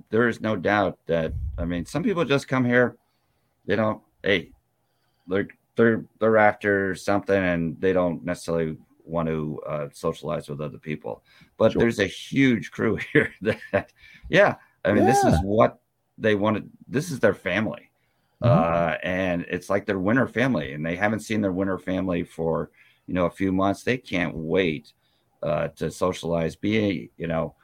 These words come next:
Speaker 1: riding a lift with a complete stranger, also making a friend and talking
Speaker 2: Mm-hmm.
Speaker 1: about the place. So I think the social aspect was tough last year, but, you know, we found ways to do it.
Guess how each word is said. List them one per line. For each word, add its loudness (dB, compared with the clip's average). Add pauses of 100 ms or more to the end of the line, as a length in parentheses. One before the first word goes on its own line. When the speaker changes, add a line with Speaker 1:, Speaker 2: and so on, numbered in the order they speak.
(200)
Speaker 1:
riding 4
a 2
lift 0
with 0 (100)
a 2
complete -6
stranger, 0
also -4
making -4
a -10
friend -8 (420)
and -6
talking -2
Speaker 2:
Mm-hmm. -4
Speaker 1:
about -8
the -20
place. -10
So -6 (560)
I 4
think 0
the 2
social 0
aspect 0 (120)
was -4
tough -4
last -2
year, -4
but, -2 (220)
you 0
know, -2 (1200)
we 2
found 4
ways 2
to -4
do 2
it. -6